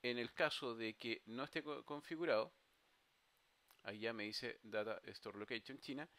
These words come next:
te va a aparecer una pantalla donde tú puedes seleccionarlo, ¿ok? Y debe estar en,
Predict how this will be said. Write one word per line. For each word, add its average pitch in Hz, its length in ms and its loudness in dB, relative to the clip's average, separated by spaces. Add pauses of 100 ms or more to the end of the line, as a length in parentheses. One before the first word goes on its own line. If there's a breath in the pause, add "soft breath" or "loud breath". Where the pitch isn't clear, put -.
(320 loud breath)
te 131 100 2
va 143 60 8
a - 20 6
aparecer 147 280 0
una 151 120 0
pantalla 139 380 0
donde 143 180 0
tú 131 120 -4
puedes 127 280 4
seleccionarlo, 110 600 0 (300)
¿ok? 107 160 -4 (2750 loud breath)
Y 151 260 0
debe 120 220 4
estar 123 320 2 (120)
en, 110 280 0